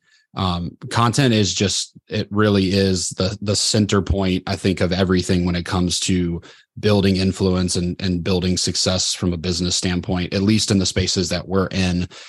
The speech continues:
Because if you look at, you have, like, an orthopedic surgeon that is making a decision about an agency of choice, just like if you're going out and you need, and you're having knee pain and you need a knee replacement, you're looking for a very specifically,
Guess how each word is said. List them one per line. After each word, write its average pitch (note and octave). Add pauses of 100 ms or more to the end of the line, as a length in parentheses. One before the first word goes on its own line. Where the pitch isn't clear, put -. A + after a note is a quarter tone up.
Because G2
if F2+
you G2
look A2+
at, G#2+ (420)
you G2+
have, G2
like, G2
an G2
orthopedic G2+
surgeon G2
that F#2
is F#2
making F#2+
a F2+
decision F#2
about F2
an F2
agency F2+
of F2
choice, G2+ (640)
just G#2+
like G#2
if F#2+
you're F#2+
going F#2+
out F#2
and F#2
you F#2
need, F#2
and F#2+
you're F#2
having F2+
knee F#2
pain F2+
and F2+
you F2+
need F2+
a E2+
knee E2
replacement, G#2
you're G2
looking F2+
for F2+
a F2+
very F#2
specifically, F2+